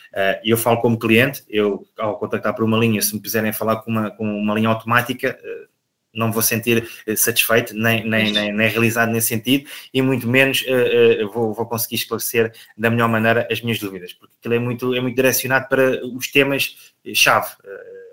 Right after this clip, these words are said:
Speaker 2: Certo.
Speaker 1: já, já me aconteceu, eles pedem para, eu digo uma, o que quero tratar, eh, e eles não, não, não assumem, dizem, "Tem que,
Speaker 2: Sim.
Speaker 1: repita novamente através de outras palavras." Eh, e se tivermos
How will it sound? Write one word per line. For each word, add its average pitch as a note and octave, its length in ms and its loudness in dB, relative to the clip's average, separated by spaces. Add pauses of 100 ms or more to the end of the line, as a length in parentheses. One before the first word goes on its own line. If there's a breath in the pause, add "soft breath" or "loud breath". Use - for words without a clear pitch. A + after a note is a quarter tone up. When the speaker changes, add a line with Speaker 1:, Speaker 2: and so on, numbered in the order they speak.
(240)
Speaker 2:
Certo. A#2 280 -2
Speaker 1:
já, A#2+ 40 -2
já C3 140 2
me C3 80 2
aconteceu, C3 460 6
eles C3 160 4
pedem B2+ 240 0
para, B2+ 200 0 (240 loud breath)
eu A#2 80 2
digo B2+ 160 6
uma, B2+ 280 4
o B2 160 -2
que - 100 -18
quero C3 180 4
tratar, C#3+ 560 2
eh, C#3 160 0
e C3+ 140 -4
eles C3 140 2
não, C#3 240 0
não, C3 400 -8
não C3 160 0
assumem, B2+ 360 4
dizem, A#2 300 -2
"Tem C3+ 160 0
que, G2+ 140 -2
Speaker 2:
Sim. B2+ 200 -4
Speaker 1:
repita D#3+ 380 -2
novamente D#3+ 560 0
através D3 320 -4
de D3 80 -4
outras - 180 -10
palavras." G2 460 -8 (460 loud breath)
Eh, A2 260 -2 (160)
e B2+ 60 -4
se - 180 -2
tivermos G#2 560 -4